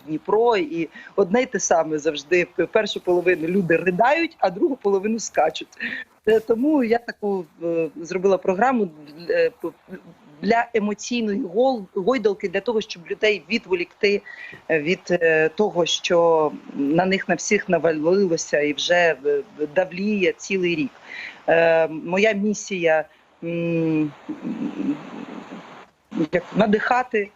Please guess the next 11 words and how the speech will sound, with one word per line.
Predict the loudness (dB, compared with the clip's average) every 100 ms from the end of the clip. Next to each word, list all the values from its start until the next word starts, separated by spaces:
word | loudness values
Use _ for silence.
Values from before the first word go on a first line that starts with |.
| _ _ _ _ _ -6
е, | -2 -2 -4 -8 _ _ _ -10
надихати, | -8 -6 0 2 2 -2 -6
допомагати, | -8 -8 -4 0 0 0 0 -2 -2 _ _ _ _ _ -18 -14 -8
м, | -6 -4 -2 -4 -6 -8 -2
е, | 0 0 -2 -4 -2
зараджувати, | 0 2 2 2 0 -4 -4 -6 -6 -8 -8 _ -4
відволікати | -4 -2 -2 0 0 0 -2 -8
десь. | -4 -4 -6 -20 _ _ _
І, | -10 -10 -12 -10
е, | -8 -8 -10 -18 -14 -8
з-, | -6 -4 -4